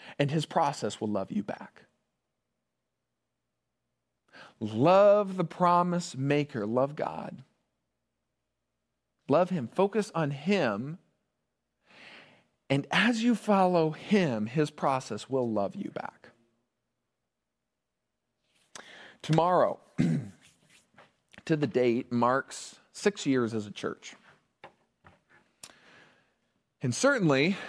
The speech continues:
in many ways, <laughs> through many years, um, including this one, things have not necessarily been ideal. They certainly have been,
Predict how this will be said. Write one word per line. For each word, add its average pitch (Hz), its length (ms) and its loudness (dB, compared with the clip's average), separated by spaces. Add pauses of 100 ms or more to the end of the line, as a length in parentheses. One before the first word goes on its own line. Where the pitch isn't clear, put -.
(400)
in 127 280 0
many 277 260 4
ways, 240 560 0 (420)
<laughs> - 460 -20
through 165 140 2
many 220 300 2
years, 165 500 2 (480)
um, 117 260 2
including 175 600 2
this 165 380 0
one, 117 440 -2 (960)
things 240 380 0
have 202 140 2
not 165 280 2
necessarily 139 640 2
been 117 440 0
ideal. 95 720 -4 (480)
They 147 180 2
certainly 196 460 0
have 156 180 2
been, 139 160 -2